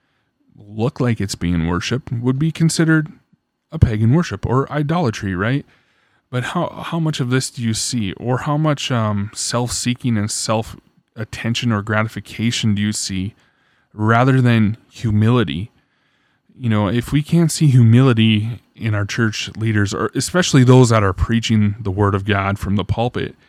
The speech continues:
if we cannot see that those individuals are living a life of humility,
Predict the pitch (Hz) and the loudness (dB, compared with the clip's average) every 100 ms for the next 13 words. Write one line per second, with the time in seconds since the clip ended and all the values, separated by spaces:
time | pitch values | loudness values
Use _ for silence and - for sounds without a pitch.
0 | _ _ _ _ 110 - 135 175 160 147 | _ _ _ _ -14 -4 0 2 2 0
1 | 135 131 123 - - 110 117 120 _ _ | 2 0 -2 -6 -2 0 0 -4 _ _
2 | _ _ _ 113 113 110 107 - 117 117 | _ _ _ -8 -2 0 0 0 0 2
3 | 110 104 104 107 107 107 110 107 104 104 | 2 2 0 -2 -2 -4 -4 -2 -2 -2
4 | 110 104 92 110 110 135 180 190 202 | -4 -8 -8 0 2 4 4 4 2